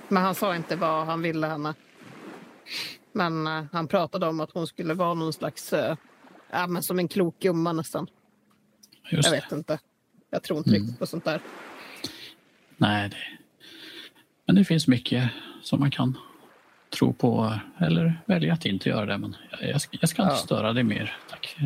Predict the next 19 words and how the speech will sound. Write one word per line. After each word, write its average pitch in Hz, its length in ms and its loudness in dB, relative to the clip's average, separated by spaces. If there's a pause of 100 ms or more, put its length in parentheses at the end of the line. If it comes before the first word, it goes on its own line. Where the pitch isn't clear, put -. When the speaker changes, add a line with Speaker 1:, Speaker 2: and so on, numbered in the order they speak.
(180)
Speaker 1:
Ja. 190 80 2
Speaker 2:
tack - 160 -2
för 151 360 0
informationen. 160 680 2 (500)
Speaker 1:
Det 220 120 4
sista - 340 2
jag 247 100 2
såg 226 280 0
av 156 140 2
honom, 160 260 0
det 196 80 2
var 196 160 2
att 185 120 -8
han 196 140 -2
försvann 196 480 0
i 175 80 0
riktning 180 520 -2
mot, 160 400 -4
eh, 165 380 0